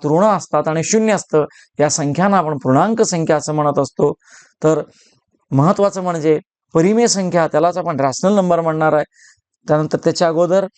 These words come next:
आता तुम्ही पाहत असाल चित्रामध्ये आतल्या बाजूला नॅचरल नंबर्स आहेत, एक, दोन, तीन, होल नंबर म्हणजे शून्य, पाच हे सगळ्या काय पूर्ण संख्या आहेत.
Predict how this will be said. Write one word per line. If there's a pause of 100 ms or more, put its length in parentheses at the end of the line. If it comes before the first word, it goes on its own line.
(200)
आता
तुम्ही
पाहत
असाल
चित्रामध्ये (400)
आतल्या
बाजूला
नॅचरल
नंबर्स
आहेत,
एक,
दोन,
तीन, (420)
होल
नंबर
म्हणजे
शून्य, (400)
पाच
हे
सगळ्या (120)
काय (120)
पूर्ण
संख्या
आहेत.